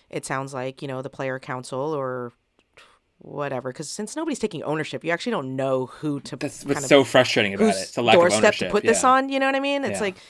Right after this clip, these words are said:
Speaker 1: so I guess some players, I'll put, <laughs> I guess I'll say that. Um, I guess a group of players thought that,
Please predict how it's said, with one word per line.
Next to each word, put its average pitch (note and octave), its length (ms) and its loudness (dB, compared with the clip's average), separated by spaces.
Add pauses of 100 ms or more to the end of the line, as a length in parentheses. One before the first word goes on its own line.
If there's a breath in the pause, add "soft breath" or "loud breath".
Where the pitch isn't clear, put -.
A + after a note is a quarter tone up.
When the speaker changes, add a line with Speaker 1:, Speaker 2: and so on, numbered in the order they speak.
(220 soft breath)
Speaker 1:
so G#3 160 -2
I F#3+ 100 0
guess G3+ 220 0
some G3+ 260 -4
players, F3 800 -4
I'll C#3+ 100 -4
put, - 100 -6 (100)
<laughs> D#3 100 -6
I A3 80 6
guess F#3 200 0
I'll E3+ 80 -4
say D#3+ 160 -6
that. D#3 360 -6 (440 loud breath)
Um, G3 640 4
I F3 80 -2
guess F3+ 240 0
a G#3+ 40 -8
group A#3 180 -2
of C#4 80 -6
players C#3+ 540 -4 (240 soft breath)
thought G3+ 300 2
that, G3+ 200 -4